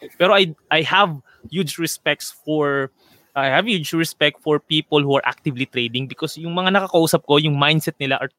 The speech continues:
totally different. I, i-, iba yung, uh, grit nila on how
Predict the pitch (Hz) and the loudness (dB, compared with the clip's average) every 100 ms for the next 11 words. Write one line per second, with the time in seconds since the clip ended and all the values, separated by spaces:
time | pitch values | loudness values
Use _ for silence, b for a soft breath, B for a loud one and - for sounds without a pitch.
0 | _ 175 170 - 165 156 147 - _ _ | _ -2 -2 -2 -4 -4 -6 -8 _ _
1 | 139 151 160 156 - 139 165 170 - 151 | -2 -2 -2 -4 -2 -4 -2 -6 -4 0
2 | 143 151 151 147 139 123 - _ _ - | 2 2 2 0 -4 -8 -14 _ _ -20
3 | - 143 143 123 151 165 147 135 127 123 | -4 -2 -2 -2 -4 0 2 2 2 -2
4 | _ - 151 147 - - 240 220 | _ -6 -4 -4 -2 2 2 0